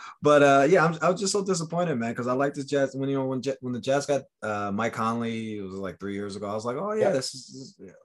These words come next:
Speaker 1: I'm looking forward to him. I think they can do it." And then it's just, it's, it's come up to nothing. Um, but do you have anything else to say about this,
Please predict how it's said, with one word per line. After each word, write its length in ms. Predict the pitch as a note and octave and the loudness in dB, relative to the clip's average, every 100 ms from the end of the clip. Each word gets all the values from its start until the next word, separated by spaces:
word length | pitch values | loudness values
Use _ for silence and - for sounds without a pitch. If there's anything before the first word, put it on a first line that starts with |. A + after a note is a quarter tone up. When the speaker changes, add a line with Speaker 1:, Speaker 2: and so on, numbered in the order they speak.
| - D2+ | -18 -8
Speaker 1:
I'm 160 | C#3 | -4
looking 220 | D#3+ E3+ D#3+ | -2 -2 0
forward 260 | F3+ E3+ | 2 2
to 100 | - | -2
him. 80 | F#2+ | -6
I 80 | G2 | -8
think 160 | B2+ | -8
they 80 | B2 | -8
can 140 | B2 A2+ | -6 -4
do 200 | A#2+ F2+ | -4 -4
it." 80 | |
And 160 | E2+ F2 | -6 -8
then 260 | F2 E2+ D#2+ | -8 -10 -12
it's 160 | G2+ F#2+ | -12 -10
just, 240 | G2+ - | -10 -10
it's, 400 | G2 - - - _ - | -10 -10 -10 -12 _ -14
it's 160 | G2+ | -10
come 160 | A#2+ G#2+ | -6 -6
up 100 | G2 | -6
to 80 | F#2 | -8
nothing. 320 | F2+ F2+ E2 - - - - | -8 -8 -14 -18 -20 -20 -6
Um, 560 | G2+ G2 F#2+ F#2 E2+ - - | -2 0 -2 -4 -8 -12 -2
but 140 | A#2+ B2 | 0 4
do 60 | |
you 100 | C3+ | 6
have 100 | C#3+ | 6
anything 200 | C#3 C3+ | 4 2
else 140 | C3 C3 | 2 0
to 80 | B2+ | 2
say 180 | C3+ | 2
about 280 | C3 A#2+ A#2+ | 2 0 -2
this, 360 | B2+ A#2 - | -4 -4 -4